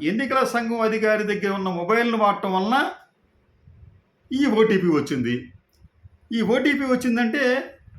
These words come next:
మొబైల్తో ఈ కంట్రోల్ యూనిట్లను మ్యానిపులేట్ సా-, చేయడం సాధ్యమేనన్న భావన కలుగుతోంది. అందుకనే ఆ, ఈ ఎన్నికల సంబంధించిన ఫిర్యాదులో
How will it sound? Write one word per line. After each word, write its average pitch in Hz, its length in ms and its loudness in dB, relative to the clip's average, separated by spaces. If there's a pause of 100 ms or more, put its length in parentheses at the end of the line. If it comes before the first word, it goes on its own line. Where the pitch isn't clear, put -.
(340)
మొబైల్తో 247 720 2 (800)
ఈ 226 80 -4
కంట్రోల్ 247 480 2
యూనిట్లను 220 500 -2 (1000)
మ్యానిపులేట్ 240 520 0
సా-, 180 520 -2
చేయడం 220 200 -2
సాధ్యమేనన్న 156 1040 0 (120)
భావన 165 500 0
కలుగుతోంది. 120 920 -4 (240)
అందుకనే 160 560 -2 (440)
ఆ, 165 420 0 (880)
ఈ 175 280 0
ఎన్నికల 214 260 2
సంబంధించిన 185 440 -4
ఫిర్యాదులో 165 640 0